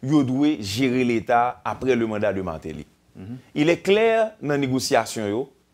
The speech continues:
Speaker 1: et même par rapport à la Constitution, le six février à minuit,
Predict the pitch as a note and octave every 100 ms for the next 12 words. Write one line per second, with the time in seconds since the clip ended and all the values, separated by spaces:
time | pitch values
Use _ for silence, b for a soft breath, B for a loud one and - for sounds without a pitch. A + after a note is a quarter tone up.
0 | _ - D4 E4 C#4 D#3 A#2 A#2 G#2+ G#2
1 | G#2 G#2 F#2+ G2 B2+ C3+ - b b F3
2 | G3 F#3+ - - B3 - G3 D3 D3+ B2+
3 | A#2 - A#2+ A#2+ B2 C3 D#3